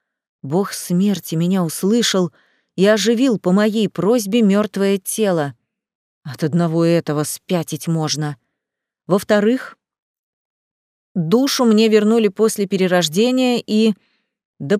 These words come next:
поглотит меня астральный мрак, если она не из другого мира. Руку вправлять она могла научиться и в Архиорде,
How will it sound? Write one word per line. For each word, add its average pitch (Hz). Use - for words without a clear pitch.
поглотит 240
меня 285
астральный 269
мрак, 247
если 262
она 294
не 302
из 220
другого 208
мира. 156
Руку 247
вправлять 240
она 233
могла 233
научиться 247
и 226
в 208
Архиорде, 220